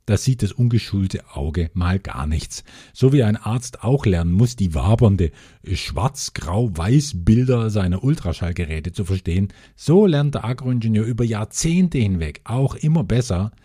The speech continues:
dem Boden seine Geheimnisse zu entlocken, die sich unter seiner unmittelbaren Oberfläche verbergen. Mit diesen Analysen kann dann festgestellt werden,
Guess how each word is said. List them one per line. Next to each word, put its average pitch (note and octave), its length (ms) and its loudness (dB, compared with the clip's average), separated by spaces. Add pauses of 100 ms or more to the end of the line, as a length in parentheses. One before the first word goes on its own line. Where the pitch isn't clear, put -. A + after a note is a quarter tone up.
(480)
dem E2 300 0
Boden A#2 680 2
seine E2 320 -2
Geheimnisse D#2 540 -4
zu F#2 100 -4
entlocken, C#2+ 440 -4 (160)
die G2 240 0
sich G2 320 0
unter G#2 200 0
seiner D#2+ 380 -4
unmittelbaren F2+ 800 0
Oberfläche D#2 640 -6
verbergen. - 600 -10 (1500)
Mit G#2 200 2
diesen G3 240 8
Analysen C#3 500 4
kann F#2+ 160 -2
dann D#2 140 -2
festgestellt C3 600 -2
werden, C3+ 340 -2